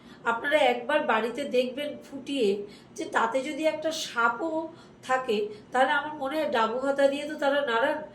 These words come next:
ভাতটা বসিয়ে একেবারে চুপচাপ তো তারা ঘুমিয়ে থাকেন না, নাড়াতে হয়। ভাতই বলুন, খিচুড়িই বলুন, তাহলে তাদের ডাবু হাতাতে সাপটা একটু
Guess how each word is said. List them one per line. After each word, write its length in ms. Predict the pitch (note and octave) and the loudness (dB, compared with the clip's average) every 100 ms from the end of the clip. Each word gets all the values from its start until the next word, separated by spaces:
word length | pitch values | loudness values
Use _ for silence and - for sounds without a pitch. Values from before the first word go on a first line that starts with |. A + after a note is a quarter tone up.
| - - G3 | -20 -12 -2
ভাতটা 320 | A3 - C4 | -2 2 2
বসিয়ে 420 | A#3 A#3+ A#3+ C4+ | 2 0 4 4
একেবারে 380 | C4 C4 C4 C#4 | 6 4 4 4
চুপচাপ 360 | C4+ A#3+ C4+ C4 | 2 -4 0 0
তো 60 | - | 0
তারা 200 | - C4 | 2 2
ঘুমিয়ে 340 | - - C4+ | 0 -8 -8
থাকেন 280 | D4 D#4+ D#4+ | -6 -4 -6
না, 120 | B3+ A3 | -6 -4
নাড়াতে 380 | A#3 A#3 A3+ | -2 -2 -4
হয়। 200 | G3 F#3+ - - - - | -6 -6 -12 -18 -14 2
ভাতই 320 | A3+ A3+ C4 | 4 4 2
বলুন, 260 | C4 C4 B3 | 0 0 -6
খিচুড়িই 440 | A#3+ A3 A3+ A3 G3 | -12 -10 -6 -6 -6
বলুন, 240 | G3 G3 - - - - | -10 -12 -16 -20 -20 -2
তাহলে 400 | C#4+ C#4+ E4 D4 A3+ - - - | 0 4 4 6 4 2 -10 -4
তাদের 260 | C4 G#3 - | 0 0 2
ডাবু 280 | G#3 G#3+ C4 | 2 2 0
হাতাতে 400 | D4+ D4+ D4+ - | -2 -2 -2 -4
সাপটা 640 | - A3+ G#3+ - - B3+ A3 - - - | -4 -6 -6 -4 4 6 4 0 -12 -10
একটু 300 | B3 B3 - | -4 -4 -4